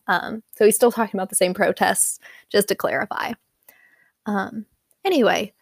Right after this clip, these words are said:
so you can decide for yourself if these protests were unsuccessful. A lot r-, did result from these protests. I mean, a national movement,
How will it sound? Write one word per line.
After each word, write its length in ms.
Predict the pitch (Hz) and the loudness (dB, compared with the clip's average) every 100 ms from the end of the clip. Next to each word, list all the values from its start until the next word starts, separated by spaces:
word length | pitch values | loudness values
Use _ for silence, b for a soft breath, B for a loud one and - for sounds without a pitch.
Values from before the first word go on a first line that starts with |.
| B B B | B B B
so 200 | - 240 | 4 6
you 220 | 226 240 | 6 4
can 140 | 285 330 | 0 0
decide 340 | 285 208 202 | 0 0 -2
for 80 | 202 | -4
yourself 320 | 196 185 190 | -4 -4 -4
if 120 | 196 | -8
these 180 | - 196 | -6 -6
protests 500 | - 190 185 196 - | 0 0 2 0 0
were 220 | 196 185 | 0 2
unsuccessful. 880 | 196 196 202 - 190 - 190 190 202 - _ | 0 -4 -6 -4 -4 -2 0 2 0 -10 _
A 80 | 220 | 0
lot 280 | 214 233 - | 2 0 0
r-, 160 | 214 - _ | -6 -8 _
did 200 | 202 196 | 2 6
result 460 | 220 208 196 - | 4 6 2 2
from 160 | - 202 | -2 0
these 180 | 196 202 | 0 -2
protests. 720 | 214 196 214 196 196 - - _ - | -2 -2 0 -4 -4 -10 -14 _ -6
I 60 | |
mean, 260 | 196 185 185 | -6 -4 -6
a 60 | 202 | -2
national 440 | 190 190 - 202 | -2 -4 -8 -4
movement, 560 | 196 214 208 202 196 | -2 -2 -2 -4 -6